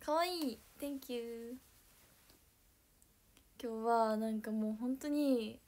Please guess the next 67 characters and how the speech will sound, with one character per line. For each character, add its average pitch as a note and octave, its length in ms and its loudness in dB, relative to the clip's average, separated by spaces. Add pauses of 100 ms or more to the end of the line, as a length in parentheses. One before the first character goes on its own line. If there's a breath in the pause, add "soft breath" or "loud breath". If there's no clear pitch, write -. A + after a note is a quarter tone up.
あ A3 60 -10
の、 G3+ 480 -6 (1000 soft breath)
福 - 220 -10
岡、 G#3 540 2 (1040)
お C4 100 -2
仕 - 160 0
事 G4 220 4
で B3 80 4
ま B3 120 4
ず A3+ 100 -2
福 C#4 200 -6
岡 G3+ 480 4
に A3+ 240 -2
来 - 120 -12
た C4 100 0
の A3+ 160 0
は A#3+ 280 4
も G#3 360 -2 (340)
う G#3 40 -2
レ A3+ 80 6
ッ A3+ 140 0
ク C4+ 100 -4
以 C4 100 0
来、 - 200 -2
レ G#3 100 -2
コ A#3+ 160 0
ー A#3+ 40 2
デ A#3+ 60 0
ィ B3 80 -2
ン A#3+ 60 -4
グ A#3 60 -2
以 A3+ 140 -4
来 F#3 180 0
だ E3+ 120 -12
っ - 20 -12
た - 140 -16
か F3+ 140 -10
ら F3+ 140 -6
め F3+ 120 -6
っ F#3+ 40 -6
ち - 140 -6
ゃ - 40 -2
嬉 G#3+ 200 0
し - 60 -12
か F3+ 100 -6
っ - 140 -10
た - 40 -14
し、 F#3 360 -8 (840 loud breath)
初 B3+ 200 -2
め G4 60 0 (160)
ま B4 80 -2
し - 60 -10
て - 120 -4
の A3 120 0
方 G#3+ 280 -8
と G3+ 80 -10
か、 F#3+ 160 -10 (920)
な A#3 60 -6
ん A3 60 -4
か A3+ 80 -6
本 C4+ 140 -2 (120)
当 G#4+ 100 -4 (220)
に D#4 60 -2
マ G4 140 -2
ジ D4 80 -6
で C#4 260 4
も A3 400 -2